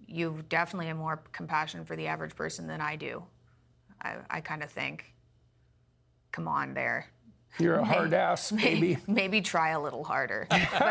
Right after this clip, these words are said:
Speaker 1: that's not, that's not what you think. <laughs> Yeah. Uh, so I would say what I love about him is his openness uh, which has led our family,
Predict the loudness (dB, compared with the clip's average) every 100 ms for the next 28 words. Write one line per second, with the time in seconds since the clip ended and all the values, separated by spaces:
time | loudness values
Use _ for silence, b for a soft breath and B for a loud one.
0 | 6 4 4 4 6 4 4 4 4 4
1 | 4 4 2 0 -6 -14 -10 -4 0 4
2 | 4 4 -2 B B B 2 4 4 2
3 | -2 2 4 4 4 2 4 4 4 2
4 | -2 -10 _ 0 2 4 2 4 2 2
5 | 2 2 0 -2 0 2 2 2 2 2
6 | 2 -2 -4 b b b -2 0 2 0
7 | 2 0 0 0 2 2 2 2 2 0
8 | -4 -4 -4 -6 -8 -10